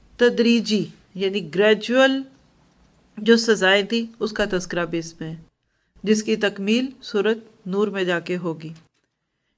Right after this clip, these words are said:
इसके बरक्स हम जब सूरत मायदा पढ़ेंगे तो हमारे दिमाग पे बहुत बोझ पड़ेगा। सूरत मायदा बहुत ज़्यादा strong और enriched सूरह है,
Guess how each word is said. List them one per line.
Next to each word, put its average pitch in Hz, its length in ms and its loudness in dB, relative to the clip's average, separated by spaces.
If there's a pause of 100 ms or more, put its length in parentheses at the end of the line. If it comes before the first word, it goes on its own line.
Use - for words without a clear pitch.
इसके 247 260 0
बरक्स 247 340 2
हम 240 140 -2
जब 254 140 0
सूरत 226 300 -2
मायदा 190 300 0
पढ़ेंगे 220 380 -2
तो 240 140 -8
हमारे 196 380 -2
दिमाग 185 360 -4
पे 214 100 0
बहुत 190 280 -4
बोझ 170 220 -4
पड़ेगा। 165 420 -8 (480)
सूरत 254 340 0
मायदा 214 380 2
बहुत 226 380 -2
ज़्यादा 190 400 0
strong 196 460 -4
और 202 80 2
enriched 196 760 -2
सूरह 190 300 -2
है, 220 120 -6